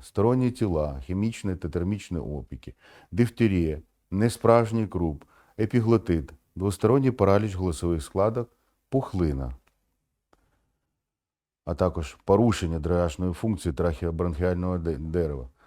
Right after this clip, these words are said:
Це важка черепно-мозгова травма, Г П М К, пухлина головного мозку, порушення каркасної грудної клітини,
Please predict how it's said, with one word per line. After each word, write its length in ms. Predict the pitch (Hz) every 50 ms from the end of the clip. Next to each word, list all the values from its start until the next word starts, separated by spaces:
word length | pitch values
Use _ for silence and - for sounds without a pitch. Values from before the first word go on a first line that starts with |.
| _ _ _
Це 80 | - 80
важка 360 | 82 95 92 - - 127 123
черепно-мозгова 880 | - - 101 90 78 - 82 80 80 78 71 73 80 87 101 113 113
травма, 540 | 110 - 104 98 98 95 95 92 95 92 87 - _ _ _ _ _ _ _
Г 120 | 110 117
П 140 | - - 95
М 160 | 90 90 82
К, 340 | - - 90 90 95 95 92 - _
пухлина 400 | _ 101 90 - 123 131 127 117
головного 500 | 101 92 95 95 85 87 95 92 87 85
мозку, 500 | 82 82 90 98 101 98 87 85 98 92 - _ _ _ _ _ _ _ - _ _ _ _ _
порушення 500 | - 113 135 147 139 - 117 104 98 90
каркасної 680 | 80 92 85 82 - 98 92 87 - - 85 82 82 76 73 _ _ _ - _
грудної 520 | - 90 80 85 87 85 78 80 80 80 73
клітини, 560 | - 76 78 71 - 104 107 110 110 104 101